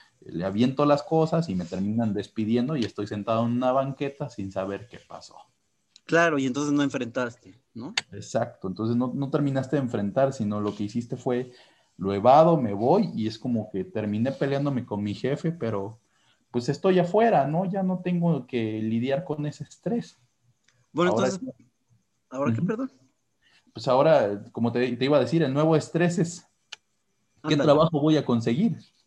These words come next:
Speaker 2: Ándale. Entonces, podríamos poner como conclusión de que uno de los beneficios de, de la terapia es el crecimiento,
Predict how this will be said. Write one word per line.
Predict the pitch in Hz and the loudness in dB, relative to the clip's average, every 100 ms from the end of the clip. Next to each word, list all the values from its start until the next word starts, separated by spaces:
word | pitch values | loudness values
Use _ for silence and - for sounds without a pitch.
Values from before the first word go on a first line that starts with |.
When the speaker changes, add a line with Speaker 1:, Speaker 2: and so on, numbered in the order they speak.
| - - _ _ _ _ | -20 -20 _ _ _ _
Speaker 2:
Ándale. | 127 123 110 117 _ _ _ _ - | -8 -8 -8 -16 _ _ _ _ -4
Entonces, | 143 151 165 175 | -2 -2 -4 -6
podríamos | 131 147 156 180 190 180 - - - - | -8 0 2 4 2 0 -4 -10 -20 -6
poner | 131 147 156 | -2 0 -2
como | 160 139 113 | -2 -4 -4
conclusión | 131 117 - 127 123 151 143 | -6 -6 -4 -4 -2 0 0
de | 127 107 | -2 -4
que | 117 | -4
uno | 127 139 | -2 -2
de | 123 | -2
los | 117 | -6
beneficios | 127 123 120 143 135 139 120 | -6 -4 -4 -6 -4 -6 -6
de, | 113 101 - | -8 -8 -10
de | 110 117 | -8 -6
la | 117 | -6
terapia | 120 135 139 147 127 | -4 -2 0 -2 -4
es | 131 - _ _ _ _ _ | -4 -12 _ _ _ _ _
el | 120 110 | -8 -2
crecimiento, | 127 123 135 160 160 - 120 | 0 2 2 2 0 -6 -16